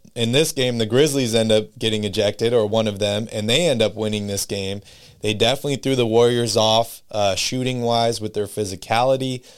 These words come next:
Uh, we also got to see Draymond Green leaving the court, flipping off the fans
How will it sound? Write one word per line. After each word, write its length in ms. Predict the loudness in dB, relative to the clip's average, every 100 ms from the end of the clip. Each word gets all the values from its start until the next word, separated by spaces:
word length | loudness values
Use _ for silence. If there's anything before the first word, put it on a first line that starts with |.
| -20 -6
Uh, 180 | -2 0
we 160 | 2 2
also 340 | 2 2 2
got 200 | 2 2
to 60 | 0
see 200 | -4 -2
Draymond 500 | 2 2 2 0 0
Green 400 | -2 -2 -2 0
leaving 360 | 0 0 0
the 80 | -2
court, 340 | 0 2 2 -2
flipping 480 | -2 -2 0 0
off 260 | 2 2 0
the 120 | -8
fans 720 | -6 0 2 2 2 0 -4